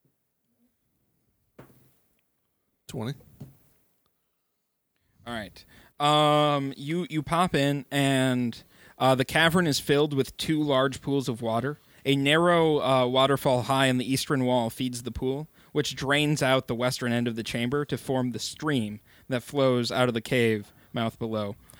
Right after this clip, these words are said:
Speaker 2: Low fieldstone walls serve as dams holding the water in.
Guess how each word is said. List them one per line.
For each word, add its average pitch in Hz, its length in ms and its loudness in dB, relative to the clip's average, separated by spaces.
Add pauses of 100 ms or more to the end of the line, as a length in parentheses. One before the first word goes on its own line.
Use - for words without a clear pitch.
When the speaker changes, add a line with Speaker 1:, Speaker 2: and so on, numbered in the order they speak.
(140)
Speaker 2:
Low 160 220 4
fieldstone 175 680 -2
walls 131 360 2
serve 127 260 -2
as 117 180 -2
dams 120 580 0
holding 123 320 0
the 117 60 -2
water 107 320 -2
in. 101 220 -10